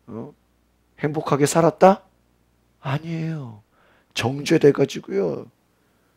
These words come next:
오늘 참 보니까 스스로 뉘우쳤대요. 근데 이미, 예? 정말 그 속에,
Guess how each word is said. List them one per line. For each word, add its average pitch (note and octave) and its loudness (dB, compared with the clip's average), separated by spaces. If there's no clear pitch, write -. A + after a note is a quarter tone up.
오늘 D#3+ 8
참 F3 -2
보니까 D3 2
스스로 F#3 6
뉘우쳤대요. D3+ 2
근데 B2+ -4
이미, C3+ -2
예? A#2+ -14
정말 D3 8
그 D3 6
속에, D3 2